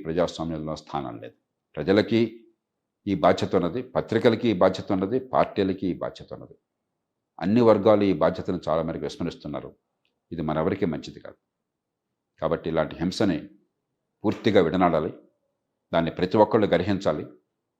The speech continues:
ఈ పార్టీ నాయకుడి మీద అయితే వాడు సంతోషపడ్డాం, ఆ పార్టీ నాయకుడి మీద హింస వీడు సంతోషపడ్డాం,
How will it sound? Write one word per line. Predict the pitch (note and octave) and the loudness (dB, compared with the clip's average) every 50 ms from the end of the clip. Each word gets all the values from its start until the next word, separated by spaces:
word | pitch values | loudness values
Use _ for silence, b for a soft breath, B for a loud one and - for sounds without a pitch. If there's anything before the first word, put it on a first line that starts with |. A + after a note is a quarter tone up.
| _ _ _ _ _ _ _ - | _ _ _ _ _ _ _ -6
ఈ | F2+ F#2+ F#2+ - | -4 -4 0 4
పార్టీ | F2+ F#2 F#2+ - A2+ G#2+ G#2 | 4 4 4 4 2 2 4
నాయకుడి | G2 G2 G2 G2+ G2 | 4 2 2 2 0
మీద | G2 F#2+ F#2 F#2+ | 0 2 2 2
అయితే | F#2 F#2 G2+ F2+ | 2 4 4 2
వాడు | E2+ D#2+ D#2+ - | 2 2 2 0
సంతోషపడ్డాం, | F2 E2+ - F#2 F2+ - E2+ D#2+ D#2 E2 E2 - - - D#2+ E2 | -2 0 0 -2 -2 0 -4 -4 -4 -4 -8 -8 -6 -2 0 0
ఆ | - - | 0 2
పార్టీ | F2+ F2 F2 - | 2 0 0 0
నాయకుడి | F#2 F2 E2+ F#2 F2+ | -4 -4 -4 -4 -4
మీద | E2 E2 E2+ | -4 -4 -6
హింస | E2+ - F#2 E2+ | -6 -6 -6 -6
వీడు | F2 E2+ D#2+ F2 | -6 -6 -6 -6
సంతోషపడ్డాం, | D#2+ D#2+ - D#2+ - - D#2 D2 C#2+ D#2 | -8 -6 -6 -8 -6 -6 -8 -8 -8 -10